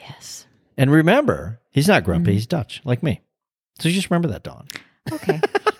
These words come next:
Speaker 1: And you know what's funny is, <clears throat> if you guys don't know,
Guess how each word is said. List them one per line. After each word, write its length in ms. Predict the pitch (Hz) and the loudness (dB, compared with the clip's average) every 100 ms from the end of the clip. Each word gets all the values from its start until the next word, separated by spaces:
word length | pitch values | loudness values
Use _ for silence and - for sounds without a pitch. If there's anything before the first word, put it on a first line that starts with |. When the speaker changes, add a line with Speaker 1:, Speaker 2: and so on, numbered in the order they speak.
| - 359 - - | -8 -12 -4 0
Speaker 1:
And 160 | 214 | 2
you 80 | 208 | 4
know 60 | 202 | 4
what's 180 | 180 - | 4 2
funny 400 | - 180 165 143 | 2 2 2 -2
is, 500 | - 156 143 143 - - - | -4 -2 -2 -6 -10 -16 -20
<clears throat> 220 | - - - | -20 -6 0
if 560 | 226 185 160 165 165 | 2 2 -4 -6 -4
you 80 | 165 | -2
guys 240 | 156 147 135 | 0 0 -2
don't 180 | 139 | -4
know, 400 | 156 147 131 156 | 0 0 0 -2